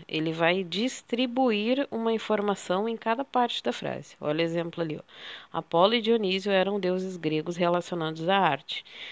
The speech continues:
Este, Dionísio, né, explicação de Dizio-, Dionísio, responsável pela razão. E aquele que tá mais longe, pela loucura, que seria o Apolo. Tenho também o comparativo.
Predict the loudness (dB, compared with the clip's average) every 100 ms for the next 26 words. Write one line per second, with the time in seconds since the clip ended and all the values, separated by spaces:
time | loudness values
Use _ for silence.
0 | -18 -20 _ 2 4 4 0 -2 -10 -2
1 | 0 0 -2 _ -8 -2 0 2 2 2
2 | 0 0 2 4 4 2 0 -6 -6 -4
3 | -4 -4 -4 -4 -2 -4 -4 -2 0 0
4 | 0 0 -2 -4 -4 -6 -8 -6 -4 2
5 | 2 4 0 0 0 2 0 0 -2 -6
6 | -16 -20 -20 -20 -14 -4 0 2 2 -2
7 | -8 6 8 8 6 2 -2 2 2 4
8 | 4 4 6 8 6 4 2 0 -2 _
9 | 0 4 4 4 0 0 0 0 -6 -8
10 | -4 2 2 2 -4 -8 -16 _ _ _
11 | _ -20 -18 -18 -18 -20 -20 _ _ _
12 | 0 2 2 2 2 2 0 -8 _ _
13 | -12 -6 -4 -4 0 2 2 0 0 -2
14 | -4 -10